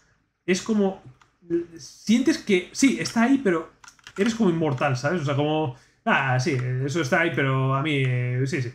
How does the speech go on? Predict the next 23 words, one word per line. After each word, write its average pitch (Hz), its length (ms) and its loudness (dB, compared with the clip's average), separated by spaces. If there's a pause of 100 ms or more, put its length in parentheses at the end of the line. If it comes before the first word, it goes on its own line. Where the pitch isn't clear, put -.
(100)
ya. 123 340 -4 (280)
Luego 277 360 2
empiezas 226 380 0
ya 247 160 6
a 233 40 6
los 226 200 0
treinta, 240 400 0
a - 20 2
los 226 340 -2
cuarenta, 233 800 2 (380)
uf, 370 340 2 (500)
ya, 190 300 2
y 185 240 -2
ya, 190 680 2 (120)
ya 190 120 4
empieza 220 240 2
a 208 40 2
afectar 185 320 2
más 160 280 0
y 135 120 4
ya, 160 240 2
pues, 139 160 -2
cuando 127 1040 2